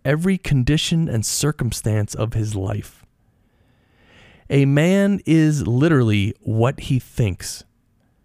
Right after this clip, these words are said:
his character being the complete sum of all his thoughts. As the plant springs from, and could not be without, the seed, so every act of a man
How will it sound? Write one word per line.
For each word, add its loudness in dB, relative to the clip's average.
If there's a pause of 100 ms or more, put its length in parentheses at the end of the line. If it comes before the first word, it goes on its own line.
(260)
his 0
character 0
being 0
the -4
complete -4
sum 0
of -6
all 0
his -4
thoughts. -8 (1900)
As 2
the 0
plant 0
springs 0
from, -2 (220)
and -2
could -2
not -2
be 2
without, -2 (220)
the -4
seed, -2 (1040)
so 0
every 0
act -4
of 0
a 2
man 2